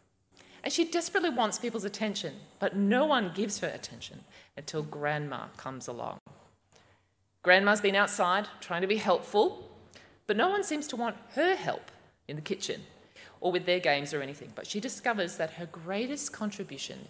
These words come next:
is to simply pay attention, to notice what others have missed. That's what God has done for Mary.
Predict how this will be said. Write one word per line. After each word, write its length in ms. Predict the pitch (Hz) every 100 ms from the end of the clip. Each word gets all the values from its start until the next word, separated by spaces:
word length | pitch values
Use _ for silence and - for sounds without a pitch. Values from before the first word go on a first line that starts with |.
| -
is 80 | -
to 100 | 160
simply 480 | - 151 151 139 143
pay 360 | - 139 117 -
attention, 500 | - - 127 - - - - _ _ _ _ _
to 100 | - 202
notice 360 | 226 247 254
what 120 | 190
others 420 | - 170 160 160 - - -
have 300 | - 151 147
missed. 560 | 139 131 147 - - - - _ _ _ _ _ _ _ _ _ _ _ _ _
That's 380 | - 208 - -
what 240 | 240 226
God 280 | - 143 143 139
has 180 | 147
done 320 | - 143 135 151
for 80 | -
Mary. 400 | 127 120 131 -